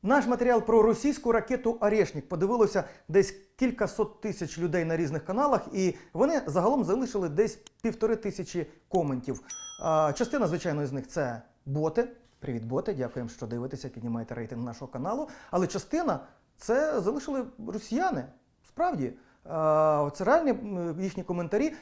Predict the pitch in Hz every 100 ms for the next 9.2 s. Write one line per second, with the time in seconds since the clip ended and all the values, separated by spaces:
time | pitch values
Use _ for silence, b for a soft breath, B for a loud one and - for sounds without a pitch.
0 | B 180 220 254 311 - 285 254 - 233
1 | - 233 196 202 B B 214 240 - 285
2 | 277 185 151 131 185 233 233 233 233 240
3 | 233 - 208 233 - 294 285 220 B B
4 | 208 - 262 277 208 208 175 147 B B
5 | 196 208 247 233 - 160 147 B 147 208
6 | 254 262 233 220 185 190 185 165 160 320
7 | 294 262 233 196 180 196 - 175 202 180
8 | 175 - 180 175 165 B - 147 151 175
9 | 151 113